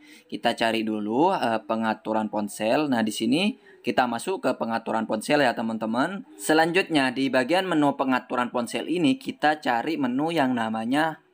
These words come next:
aplikasi, menu aplikasi. Oke, kita masuk. Nah, di sini kita masuk ke manajemen aplikasi ya, teman-teman. Kemudian di sini kita cari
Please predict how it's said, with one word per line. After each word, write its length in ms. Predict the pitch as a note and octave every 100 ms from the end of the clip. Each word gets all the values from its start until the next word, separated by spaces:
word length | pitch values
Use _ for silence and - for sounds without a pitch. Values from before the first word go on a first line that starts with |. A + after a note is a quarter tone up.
| -
aplikasi, 1080 | A#2+ A#2+ _ - B2 A2+ A#2 A2 - A#2 G#2
menu 260 | A2 A#2
aplikasi. 720 | A2 A2 A2+ G#2+ G#2 C#3 G#2 - _ _ _ _ -
Oke, 160 | B2 D3+
kita 180 | C#3+ B2
masuk. 640 | A#2 A2 B2 C3+ F#3 - - _
Nah, 240 | B2 B2+ A#2+
di 120 | A#2+
sini 280 | C3 C#3 G3
kita 280 | D4 D#3+ D3+
masuk 360 | C#3 G#3+ G#3
ke 160 | D#3 D3+
manajemen 600 | D3 D3 F3+ C#3 C3 C3+ A#2+
aplikasi 640 | A2+ A#2 A2+ G2+ G#2+ C3+
ya, 80 | A2
teman-teman. 680 | G#2+ G#2+ G#2 A2+ C#3+ F3 - _ _
Kemudian 720 | - F#3 G#3 G3+ E3+ C3 D3+ E3
di 80 |
sini 240 | E3 F#3 G#3
kita 320 | E3+ - E3+
cari 500 | D3 A#2 A2+ C3+ F3+